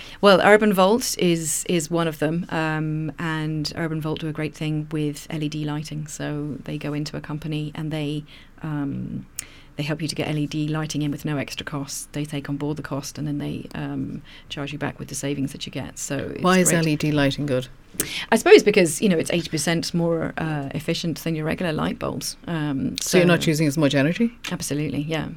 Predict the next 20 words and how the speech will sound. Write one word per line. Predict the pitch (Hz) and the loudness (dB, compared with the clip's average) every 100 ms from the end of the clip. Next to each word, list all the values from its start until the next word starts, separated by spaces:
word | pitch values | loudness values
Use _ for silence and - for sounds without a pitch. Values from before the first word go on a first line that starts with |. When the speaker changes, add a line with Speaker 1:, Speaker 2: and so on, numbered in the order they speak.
| - | -12
Speaker 1:
So | - 175 151 | -4 2 2
it's | - 170 - | 2 -2 -2
a, | 151 - - | -2 -2 -6
it's | 156 165 | -6 -4
a | |
no-brainer | 160 156 156 160 147 | -4 -2 -2 -2 -6
for | - 143 170 - | -4 -4 -6 -4
most | 160 151 | -4 -2
companies. | 156 160 | -2 -2
It's | 175 - 208 | 0 0 2
the | 190 | 6
first | 220 190 | 6 6
thing | 175 160 | 2 0
I | |
think | 147 160 - | -2 -4 -2
a | 165 | 0
lot | 156 | 0
of | 151 | -2
people | 175 160 165 143 - - - - 165 | -4 -2 -2 -4 -6 -16 -20 -14 -2
do, | 170 160 147 139 | 0 2 2 0